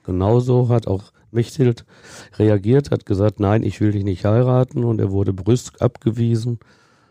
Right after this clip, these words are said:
und hatte zu gehen. Da hat er dann wohl endgültig eingesehen, dass das mit einer Heirat nichts wird.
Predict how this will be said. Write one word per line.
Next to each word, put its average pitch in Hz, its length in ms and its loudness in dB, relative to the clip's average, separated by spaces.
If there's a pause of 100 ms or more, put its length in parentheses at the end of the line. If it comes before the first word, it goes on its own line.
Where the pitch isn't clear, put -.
(140)
und 95 500 -6 (180)
hatte - 240 -4
zu - 220 -4
gehen. 73 260 -6 (260)
Da 82 120 -6
hat 92 100 -2
er 107 80 2
dann 110 160 2
wohl 110 160 2
endgültig 107 500 -2
eingesehen, 110 500 2
dass 107 120 2
das 101 160 -2
mit 104 120 -2
einer 98 200 0
Heirat 104 300 0
nichts 110 240 -4
wird. 104 320 0